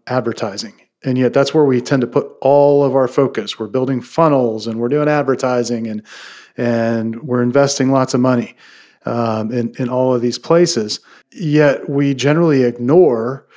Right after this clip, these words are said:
the area that delivers most of the business to us, thinking that it just sort of takes care of itself or we don't know what to do. Today, I want you to begin thinking about a different way of approaching this, because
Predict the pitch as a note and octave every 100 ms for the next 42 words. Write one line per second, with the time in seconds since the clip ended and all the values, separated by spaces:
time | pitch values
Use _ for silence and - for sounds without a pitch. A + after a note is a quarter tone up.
0 | _ _ - B2 C3+ C3+ C3+ C3 B2+ B2+
1 | B2 - _ _ C#3+ B2+ B2 - B2 C3
2 | B2 B2 A#2+ - A2+ _ - B2 C3+ C3+
3 | - A#2 A#2+ B2 A2+ A2 - - E3+ B2
4 | A2 - B2 A#2+ A#2+ A#2 A#2+ A#2+ - B2
5 | - B2 A2 - A#2 - B2 A2+ G2+ D3
6 | C#3 D3 B2 A#2+ A2 A#2 G#2+ A#2+ A#2 G#2+
7 | - _ _ _ _ _ - D3+ C3+ F#3
8 | F#3 D3+ D3 D3+ - C#3 C3 C3 C3 B2
9 | C#3+ C#3 C3 A#2+ A#2+ A#2+ - - A2+ C#3
10 | C#3 - B2+ C3+ B2 A#2+ G#2+ - A#2+ A#2
11 | A2+ G#2 G#2 - - _ _ _ _ _
12 | B2+ A#2+ B2+ A#2+ A#2 A#2 - -